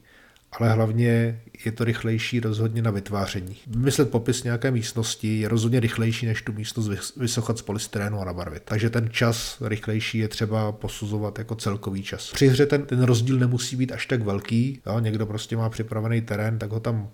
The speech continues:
pleskne a je to rychlejší, než kdyby ho měl popisovat opravdu detailně, ale ten detailní popis tě není nezbytný na začátku. Hráči si to stejně nezapamatujou a stačí popsat základní věci a potom popsat detaily.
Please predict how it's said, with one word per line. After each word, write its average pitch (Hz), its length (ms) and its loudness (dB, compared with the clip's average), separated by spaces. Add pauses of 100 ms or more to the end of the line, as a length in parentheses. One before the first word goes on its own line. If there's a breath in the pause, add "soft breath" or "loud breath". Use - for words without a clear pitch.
pleskne 113 680 0
a 110 160 0
je 117 120 4
to 120 100 2
rychlejší, 117 460 0
než 113 260 0
kdyby 117 200 2
ho 120 140 4
měl 127 200 2
popisovat 117 560 0
opravdu 127 340 4
detailně, 113 500 2
ale 117 200 -2
ten 117 220 0
detailní 120 500 2
popis 117 600 0
tě 131 80 4
není 127 240 6
nezbytný 107 420 4
na 92 80 -4
začátku. 98 480 -6
Hráči 101 300 -4
si 117 60 2
to 117 100 0
stejně 117 240 -2
nezapamatujou 110 840 0
a 113 60 -4
stačí 113 420 -6
popsat 110 500 -4
základní 120 420 0
věci 135 460 0
a - 80 -6
potom 113 300 -4
popsat 113 300 -6
detaily. 92 340 -6